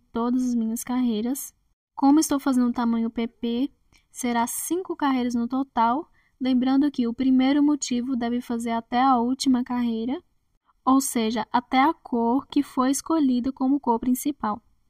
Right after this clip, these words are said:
E em centímetros fazer até o tamanho que precisa no total. E claro, se quiser, já pode fazer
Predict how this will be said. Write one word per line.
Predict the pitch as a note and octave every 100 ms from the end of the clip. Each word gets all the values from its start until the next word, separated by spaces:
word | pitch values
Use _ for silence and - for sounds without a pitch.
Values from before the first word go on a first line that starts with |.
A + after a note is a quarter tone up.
| _ _ _ _ _ -
E | D#4+
em | E4
centímetros | - F4+ F4+ C4+ A#3+ B3 B3+
fazer | - C#4 B3+
até | A#3+ - - A#3
o |
tamanho | - C4 A#3+ A#3
que | B3 B3
precisa | B3+ C4 - A#3+ A#3+
no | A#3
total. | B3 C#4+ D4+ G#3+ A3 _ _ _ _ _ _ _ _ _ _ _ _ _ _ _
E | D4
claro, | - D#4 C4+ C4 C4+
se | -
quiser, | B3+ B3+ B3 A#3
já | B3 B3
pode | A#3+ A3+ B3
fazer | B3 A#3+ A#3+